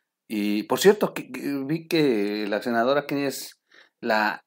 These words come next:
legisladora con más iniciativas. Fíjense nada más, o sea, no nada más es grilla, no nada más es estar criticando al presidente, también es trabajar.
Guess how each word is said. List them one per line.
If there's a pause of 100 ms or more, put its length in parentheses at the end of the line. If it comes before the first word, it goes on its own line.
legisladora
con
más
iniciativas. (420)
Fíjense
nada
más,
o
sea, (600)
no
nada
más
es
grilla,
no
nada
más
es
estar
criticando
al
presidente, (260)
también
es
trabajar.